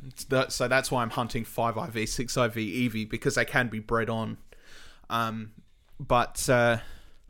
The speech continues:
yeah, the berries, I, I, I have a Dreadnought and I have a Centiskorch. Both of them are, you know, perfect across the board. A couple hyper trains because, um, they were Gigantamax catches.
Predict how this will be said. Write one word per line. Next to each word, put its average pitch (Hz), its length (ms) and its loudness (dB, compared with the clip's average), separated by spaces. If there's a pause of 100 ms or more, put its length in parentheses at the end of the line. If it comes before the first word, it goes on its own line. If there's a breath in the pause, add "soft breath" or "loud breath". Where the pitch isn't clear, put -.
(1200 soft breath)
yeah, 131 360 6
the 135 240 0
berries, 160 640 8 (120)
I, 135 120 10 (400)
I, 135 60 4
I 135 40 6
have 147 160 4
a 131 40 -4
Dreadnought 165 600 6
and 123 120 4
I - 20 2
have 120 160 2
a 104 40 -4
Centiskorch. - 760 -2
Both 117 200 6
of 107 80 -4
them 113 180 2
are, 110 180 0 (120)
you 104 120 -4
know, 107 220 -2
perfect 117 380 2
across 117 300 -2
the 113 60 -6
board. 104 420 0 (280)
A - 40 -10
couple - 320 2
hyper 110 280 4
trains 107 480 -2
because, - 540 -4 (480 soft breath)
um, 104 400 0
they 110 120 4
were 104 440 0 (120)
Gigantamax 127 720 2
catches. 175 640 0